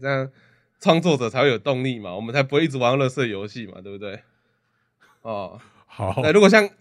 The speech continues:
Speaker 1: 如果像冒险圣歌的话，打到死-，打到那个剩十趴价格的话，我可能就会考虑。
Speaker 2: 那二零二零 Game of the Year 要折多少你才会考虑？
Speaker 1: 啊，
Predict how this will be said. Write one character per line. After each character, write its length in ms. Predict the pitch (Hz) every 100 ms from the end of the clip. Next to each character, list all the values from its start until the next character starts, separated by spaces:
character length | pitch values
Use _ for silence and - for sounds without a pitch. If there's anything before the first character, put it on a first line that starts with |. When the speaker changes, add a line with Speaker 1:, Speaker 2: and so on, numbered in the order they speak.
| _ _ _
Speaker 1:
如 120 | 208
果 80 | 220
像 140 | 202
冒 160 | 214 220
险 180 | 170 135
圣 220 | 185 160
歌 160 | 156 147
的 80 |
话， 140 | 151 139
打 180 | - 143
到 80 |
死-， 220 | 196 - - -
打 140 | 123
到 180 | 175 175
那 140 | 175
个 160 | 156 135
剩 200 | 190 165
十 220 | - 139
趴 220 | 143 147
价 200 | 156 143
格 160 | 123 104
的 60 |
话， 140 | 107 123
我 120 | 117
可 120 | 127
能 120 | 104
就 80 | 107
会 80 | 123
考 220 | - -
虑。 300 | 113 110 - - _ _ _ -
Speaker 2:
那 220 | 139 143 -
二 140 | 175
零 180 | 139 139
二 140 | 170
零 180 | 135 120
Game 240 | 120 139 127
of 120 | 117
the 180 | 113 117
Year 260 | 123 120
要 160 | 123 127
折 260 | - 104 104
多 180 | 120
少 200 | 120 123
你 120 | 101 101
才 180 | 110
会 80 | 107
考 220 | 110 - -
虑？ 160 | 110 101 113 101 _ _ _ _ _ _ _
Speaker 1:
啊， 220 | 117 143